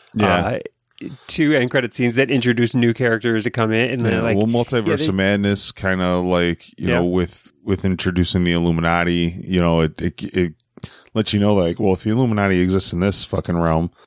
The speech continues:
Speaker 1: then it exists in ours. Uh, so where are they at, and who are they, and blah, blah, blah. Like, so there's just a lot of open doors, like, that, that are gonna need to be shut at some point,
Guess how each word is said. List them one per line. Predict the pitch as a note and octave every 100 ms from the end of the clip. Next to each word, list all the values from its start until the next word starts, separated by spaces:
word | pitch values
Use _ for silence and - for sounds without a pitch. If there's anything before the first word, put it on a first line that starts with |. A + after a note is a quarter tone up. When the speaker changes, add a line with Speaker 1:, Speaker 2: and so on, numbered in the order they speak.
| _
Speaker 1:
then | - F2+ F2 E2+ E2+ E2+ - _ -
it | A2 F#2+
exists | F#2+ F#2 C#3 -
in | F#2+
ours. | G2+ F2 E2+ G2 - - -
Uh, | E2 E2 E2
so | - F#2
where | E2+ G2 G2
are |
they | F2+ F#2+
at, | F#2 E2+
and | - D#2 F2 E2+ E2
who | A2 G2
are | F2+ F2
they, | D#2 E2+
and | F2 D#2+ E2 D#2+
blah, | F2+ E2+
blah, | D#2+
blah. | E2 F2+ E2
Like, | E2 D#2+
so | - F2 D#2+ - - - -
there's | G#2+ A2+
just | C#3+
a |
lot | C3 G2 G2 A#2+
of | B2 - _ -
open | G#2 G2+ G#2
doors, | F2+ F2+ F#2 F#2+ E2 D#2 - -
like, | F2+ F2 E2+ -
that, | F2 D#2 - _ _
that | - E2+
are | F2
gonna | F2 E2
need | E2+ F2 E2+
to |
be | D#2
shut | D#2+ - F2 E2 -
at | D#2+ D#2
some | - E2+ F2
point, | - E2 D2+ -